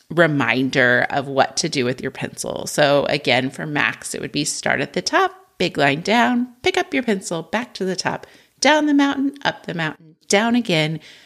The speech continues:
You made your M, next is an A. Circle, pick up your pencil, add a line.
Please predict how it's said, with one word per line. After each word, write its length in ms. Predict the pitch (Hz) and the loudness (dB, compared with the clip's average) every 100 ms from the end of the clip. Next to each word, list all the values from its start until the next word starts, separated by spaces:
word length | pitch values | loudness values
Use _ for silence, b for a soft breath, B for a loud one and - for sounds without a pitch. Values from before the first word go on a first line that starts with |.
| B B B | B B B
You 80 | 156 | -4
made 220 | 147 139 | -2 0
your 100 | 185 - | 0 2
M, 400 | 339 294 247 247 | 4 6 6 4
next 480 | 175 160 151 - - | 0 0 0 -4 -6
is 160 | 180 240 | -2 0
an 160 | 247 - | 0 2
A. 360 | 185 131 - - _ _ _ | 2 2 -4 -14 _ _ _
Circle, 680 | - - 147 156 185 190 214 B B B _ | -6 -2 0 0 2 2 -2 B B B _
pick 160 | - 302 | -6 -2
up 80 | 349 | 0
your 100 | 330 | 0
pencil, 460 | 254 220 220 226 - | 0 0 -2 -4 -2
add 180 | 160 151 | -2 -2
a 40 | |
line. 300 | 135 - - | -2 -6 -10